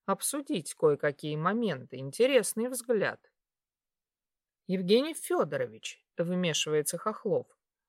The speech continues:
«у вас, э, в почте запрос от министерства». «Ох, они и до вас добрались, Семен». «И не просто добрались, Евгений Федорович, плешь проели».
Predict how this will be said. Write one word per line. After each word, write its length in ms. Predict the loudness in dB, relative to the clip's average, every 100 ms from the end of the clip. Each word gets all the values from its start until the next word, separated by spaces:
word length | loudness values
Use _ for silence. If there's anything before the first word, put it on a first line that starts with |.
| -6
«у 180 | -2 2
вас, 420 | 6 6 4 2
э, 340 | 4 6 6
в 80 | 2 4
почте 520 | 8 8 6 2 2
запрос 640 | 4 0 0 -2 0 0
от 160 | -2 -2
министерства». 1080 | -4 -2 -4 -2 2 2 2 -4 -2 -4 -6 _ _ _ _ _ _ _ 2
«Ох, 460 | 6 6 2 -12 _ _
они 380 | -4 -2 0 0
и 20 |
до 180 | 2 2
вас 280 | 4 2 2
добрались, 540 | 0 2 2 0 -2
Семен». 580 | -4 -2 -2 -4 -6 -14 _ _ _ _ _ _ _ _ _ _ -8
«И 280 | -2 0 0
не 180 | 0 -2
просто 480 | 0 2 2 0
добрались, 640 | -2 0 2 2 0 -2 -2
Евгений 440 | -2 0 -2 -2
Федорович, 600 | 0 -2 0 -6 -6 -10 _
плешь 440 | -2 4 6 4 0
проели». 680 | 2 2 0 -6 -8 -12